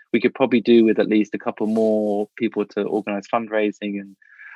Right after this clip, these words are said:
um, to organise some of the engagement work, going more to hospitals. I think ultimately building the network right now is probably the most useful.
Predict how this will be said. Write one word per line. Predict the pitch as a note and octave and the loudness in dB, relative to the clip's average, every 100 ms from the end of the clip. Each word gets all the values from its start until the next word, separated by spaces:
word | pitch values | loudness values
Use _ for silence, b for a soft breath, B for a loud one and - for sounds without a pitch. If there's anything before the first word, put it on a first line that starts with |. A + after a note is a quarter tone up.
| B - | B -4
um, | G#2+ G2+ G2+ | -2 0 -4
to | - | -2
organise | G2+ G#2+ A2 G#2 | 0 0 -2 -6
some | - A2 | -4 -6
of | F#2+ | -4
the | |
engagement | G2+ G2 A#2+ A#2+ - G#2 | -4 2 2 2 -2 -4
work, | A2 G#2+ G#2+ - | 0 2 2 0
going | A#2 A2 G#2+ | 0 0 0
more | G#2+ G#2 | -4 -6
to | - | -10
hospitals. | - B2+ - - A#2 G#2+ G2+ G2 _ _ _ _ _ _ _ - - | -8 -6 -6 -6 -2 0 -2 -6 _ _ _ _ _ _ _ -16 -2
I | D3+ | 2
think | F#3+ | 4
ultimately | E3+ E3+ C#3 B2 | 4 4 2 2
building | A#2 C3 B2+ A#2 | 4 6 6 2
the | |
network | A2 - A2 - | 0 2 0 0
right | F#2 | -6
now | G2 - | -6 -10
is | - | -12
probably | - G2 | -10 -4
the | G#2 | -2
most | F#2+ F2+ - | -2 -6 -4
useful. | F#2+ - - | -6 -4 -10